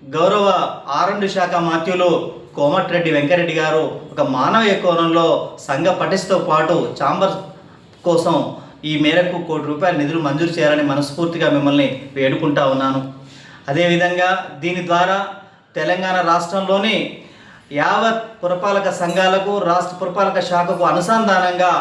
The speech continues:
ఛాంబర్ పనిచేసే అవకాశం ఉంది, ఒక వేదికగా నిలిచే అవకాశం ఉందని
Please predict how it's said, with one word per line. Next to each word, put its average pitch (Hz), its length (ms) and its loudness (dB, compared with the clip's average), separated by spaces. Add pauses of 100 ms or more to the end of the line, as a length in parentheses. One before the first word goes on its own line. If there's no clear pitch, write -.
(200)
ఛాంబర్ 143 400 -2
పనిచేసే 170 400 -4
అవకాశం 185 520 0
ఉంది, 175 560 0
ఒక - 120 -2
వేదికగా 190 580 2
నిలిచే 165 280 0
అవకాశం 175 480 0
ఉందని 165 280 2